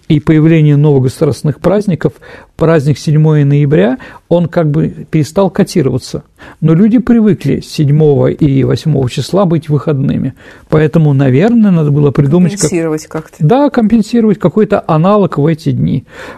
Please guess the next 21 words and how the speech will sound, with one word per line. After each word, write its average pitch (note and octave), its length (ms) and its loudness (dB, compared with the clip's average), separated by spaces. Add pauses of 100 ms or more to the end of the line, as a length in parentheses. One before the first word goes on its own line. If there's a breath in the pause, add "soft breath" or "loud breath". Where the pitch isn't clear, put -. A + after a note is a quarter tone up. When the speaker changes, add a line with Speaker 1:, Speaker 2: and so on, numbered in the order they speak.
Speaker 1:
Поэтому G#3+ 460 2
принесли D#3 480 0
на G#3+ 100 2
четвертое. - 720 -4 (180)
Ну, F3+ 160 2
еще F#3 240 0
раз, D3 280 -2 (120)
в D3+ 80 0
основном E3 540 0
поляки F3+ 480 0
были, D3+ 380 0 (320 loud breath)
а, D#3+ 120 2
ликвидированы D3+ 880 2
и, C#3+ 400 2
скажем C3+ 260 -2
так, C3 140 -2
прекратили C#3+ 460 -2
сопротивление D#3+ 640 0
действительно F#3+ 340 0
четвертого D3 440 -4
ноября. B2 340 -2